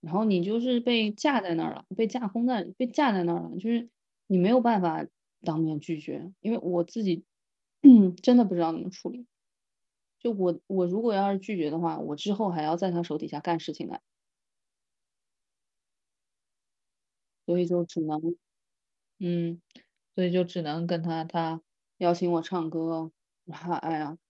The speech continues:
我当时心里真的特别不舒服。嗯，一个是就这件事情以后，嗯，我那个，就那个中层干部，他后来又打过几次电话给我，也都是在九点多钟这个时候。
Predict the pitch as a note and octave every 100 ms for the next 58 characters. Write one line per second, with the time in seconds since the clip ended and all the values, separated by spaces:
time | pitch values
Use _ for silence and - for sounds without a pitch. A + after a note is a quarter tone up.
0 | _ _ _ - F3+ A3 B3+ C4+ C4 B3+
1 | G3 F3+ A3 G3 F3+ D#3 D#3+ D3 D3+ -
2 | - _ _ _ _ _ _ - F3+ E3+
3 | E3 E3 F#3+ A#3 B3 A#3+ A#3 A#3 C4+ A#3+
4 | G#3+ G3 G3+ F3+ E3+ D3+ C#3+ G3+ F3+ -
5 | _ _ _ _ _ F3+ E3+ E3 D#3+ F3
6 | D#3+ E3+ F#3 F3+ E3+ E3 D#3+ E3+ _ _
7 | _ _ _ F#3 F#3 F3+ F#3+ F#3+ E3+ F3
8 | E3+ D#3+ F3+ F3 G#3 F#3+ G3+ G3+ C#3+ D3
9 | D3+ C3+ - E3+ D#3 D3+ D3+ D3 D3+ -
10 | D#3 D3 A#3 A#3+ A3 F3+ E3+ E3 E3+ D#3+
11 | D#3+ D#3+ D#3 D#3 - D3+ D#3